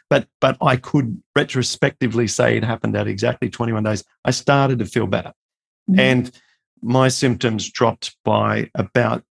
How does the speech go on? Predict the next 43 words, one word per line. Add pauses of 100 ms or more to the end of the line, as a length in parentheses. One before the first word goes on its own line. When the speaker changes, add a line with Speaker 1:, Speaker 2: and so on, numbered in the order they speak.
(120)
Speaker 1:
sixty
percent.
So
I
was,
you
know,
on
the
scale
that
I
asked
of
you
earlier, (420)
Speaker 2:
Yes.
Speaker 1:
um,
zero
to
ten,
I
would
say
my
drugs
were,
were, (520)
y-,
you
know,
my,
mine
was,
like, (160)
a
six
as
well, (240)
maybe
a
Speaker 2:
Mm.
Speaker 1:
seven,